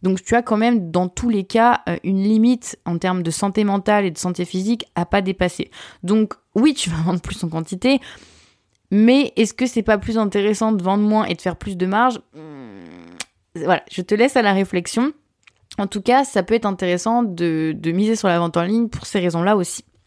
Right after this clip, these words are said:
Et ensuite, euh, pour les, le, le côté, euh, liberté, j'avais vraiment envie de revenir là-dessus parce que, euh, bah, est-ce que je regrette justement mon, mes, ma décision ? Donc évidemment, bah, depuis que je me suis lancée sur la vente en ligne,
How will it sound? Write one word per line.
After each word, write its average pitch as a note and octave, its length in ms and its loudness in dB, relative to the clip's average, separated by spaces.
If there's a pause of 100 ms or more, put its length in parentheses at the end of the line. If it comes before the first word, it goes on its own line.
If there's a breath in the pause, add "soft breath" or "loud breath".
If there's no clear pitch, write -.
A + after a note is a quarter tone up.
(880 loud breath)
Et A3+ 100 4
ensuite, B3+ 580 0
euh, F3 340 -2 (140)
pour - 160 -4
les, F3 220 -2
le, E3 200 -4
le D#3+ 140 -6
côté, A3 420 2
euh, E3 140 0
liberté, G3+ 760 0
j'avais E3 220 -2
vraiment F#3+ 260 4
envie G#3 140 0
de F#3 80 -4
revenir F3 300 -2
là-dessus E3 380 -2
parce E3+ 220 -2
que, G#3 220 2 (400 loud breath)
euh, D#3+ 460 -2
bah, - 200 2
est-ce G#3 140 0
que A#3+ 120 2
je G#3 100 0
regrette G#3+ 360 2
justement F#3 520 2
mon, D#3 340 0
mes, D#3 280 -2
ma D#3+ 240 2
décision ? F3+ 560 0 (260 loud breath)
Donc F3 180 -4
évidemment, F#3+ 460 2
bah, E3+ 180 2
depuis F3 400 -4
que E3+ 180 -4
je D#3 100 -6
me E3+ 60 -2
suis - 120 -6
lancée E3+ 160 -2
sur E3+ 120 -4
la E3 80 0
vente D#3 220 -4
en E3+ 40 2
ligne, E3+ 180 0